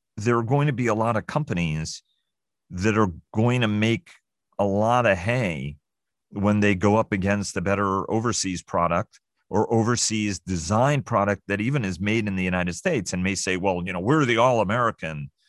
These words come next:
uh, guys and, and we're the gals and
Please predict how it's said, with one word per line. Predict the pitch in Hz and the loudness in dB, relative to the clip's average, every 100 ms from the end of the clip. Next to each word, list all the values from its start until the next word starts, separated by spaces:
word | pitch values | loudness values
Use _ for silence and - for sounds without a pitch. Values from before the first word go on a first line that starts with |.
| _ _ _ - | _ _ _ -4
uh, | 87 90 87 | 0 2 2
guys | 95 90 90 92 87 90 | 2 2 2 0 0 -2
and, | 85 85 | -2 -4
and | 64 90 92 | -2 -2 0
we're | 104 95 | 0 0
the | 92 82 64 85 | -2 -4 -6 -4
gals | 95 90 92 92 87 | 0 2 2 2 0
and | 87 95 | -2 -2